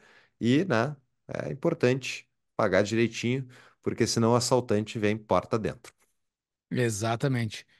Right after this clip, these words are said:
Speaker 2: E todas as notas do nosso episódio estão no nosso site, tá? Tapadamainvisível ponto com ponto B R. Vai lá na capa do site, tem os links para todos os episódios. Você clica no episódio,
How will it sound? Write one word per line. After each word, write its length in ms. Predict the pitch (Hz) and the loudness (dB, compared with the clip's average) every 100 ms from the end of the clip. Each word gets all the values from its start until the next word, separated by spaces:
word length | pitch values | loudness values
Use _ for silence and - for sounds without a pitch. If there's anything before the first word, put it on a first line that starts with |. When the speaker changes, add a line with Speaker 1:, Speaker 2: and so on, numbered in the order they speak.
| - | -16
Speaker 2:
E 60 | |
todas 340 | - 180 196 185 | 0 2 4 4
as 160 | 160 | 2
notas 460 | 127 160 180 151 113 | 2 0 2 0 0
do 120 | 127 | -2
nosso 300 | 127 139 151 | -2 -2 -2
episódio 680 | 185 175 127 143 165 120 104 _ _ _ _ _ - | -2 -2 0 0 0 -4 -12 _ _ _ _ _ -4
estão 540 | 127 - - 135 156 | -4 -2 0 2 0
no 200 | 190 165 | 0 2
nosso 260 | 170 170 196 | 4 2 2
site, 280 | 185 160 - | 0 -2 -4
tá? 80 | 120 | -4
Tapadamainvisível 600 | 127 135 139 127 147 160 | 0 2 2 0 -4 -2
ponto 180 | 160 151 | -2 -2
com 80 | |
ponto 160 | 160 160 | -4 -2
B 80 | 160 | 0
R. 220 | 175 175 | 2 0
Vai 160 | 165 151 | 0 -2
lá 100 | 165 | 0
na 100 | 156 | 0
capa 240 | 156 156 | -2 -2
do 100 | 139 | -4
site, 340 | - 151 147 | -2 -4 -4
tem 240 | - 147 143 | -2 0 2
os 160 | 131 | 0
links 360 | 120 131 143 - | 0 0 0 -4
para 280 | - 131 127 | -4 -2 -2
todos 320 | 160 170 160 | -2 -2 0
os 100 | 151 | 0
episódios. 600 | 165 165 135 151 160 - - _ _ _ 143 | 2 2 2 2 0 -8 -14 _ _ _ -4
Você 480 | 139 135 151 143 | -2 0 0 0
clica 280 | 139 139 135 | 0 -4 -4
no 100 | 147 | -4
episódio, 540 | 151 143 156 165 156 | 0 2 2 2 -4